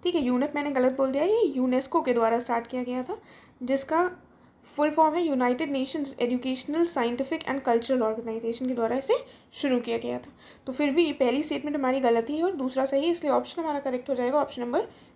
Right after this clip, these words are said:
बी। नाइनटीन सेवेंटी वन में इसको लॉन्च किया गया था और ये एक intergovernmental साइंटिफिक प्रोग्राम है, ठीक है। और इसका उद्देश्य ये है कि लोगों को,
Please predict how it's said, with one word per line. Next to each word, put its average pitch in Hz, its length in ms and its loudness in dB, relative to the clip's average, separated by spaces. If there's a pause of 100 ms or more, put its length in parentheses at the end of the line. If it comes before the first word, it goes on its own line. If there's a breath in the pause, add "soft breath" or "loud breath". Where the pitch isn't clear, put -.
(140)
बी। 226 320 -4 (440 loud breath)
नाइनटीन 254 420 0
सेवेंटी 277 380 0
वन 269 160 2
में 302 120 0
इसको 302 180 -4
लॉन्च 277 260 0
किया 302 180 0
गया 294 180 2
था 339 120 0
और 453 140 2
ये 339 160 4
एक 359 140 -2 (120)
intergovernmental 277 880 0 (380 loud breath)
साइंटिफिक 247 460 0
प्रोग्राम 233 400 0
है, 247 80 -2
ठीक 370 200 -4
है। 370 60 2
और - 120 2
इसका 330 220 -2
उद्देश्य 294 520 0
ये 311 180 2
है 339 80 2
कि 392 120 4
लोगों 254 380 2
को, 370 260 0